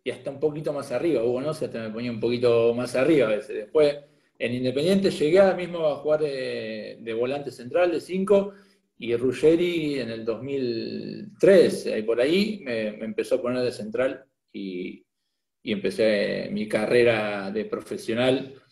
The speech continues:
ya de volante central o de lateral, o mismo de vola-, o ya, o de central,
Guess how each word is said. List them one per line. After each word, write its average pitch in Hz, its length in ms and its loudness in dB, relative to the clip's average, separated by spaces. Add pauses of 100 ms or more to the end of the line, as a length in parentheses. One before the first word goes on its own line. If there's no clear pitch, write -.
(140)
ya 113 200 0
de 110 160 2
volante 107 400 -2
central 123 840 0
o 104 160 -2
de 104 120 -6
lateral, 120 680 -2
o 113 60 -4
mismo 156 300 -2
de 127 120 0
vola-, 143 320 -2 (100)
o 120 160 2
ya, 160 180 -6
o 143 160 2
de 120 120 0
central, 170 640 0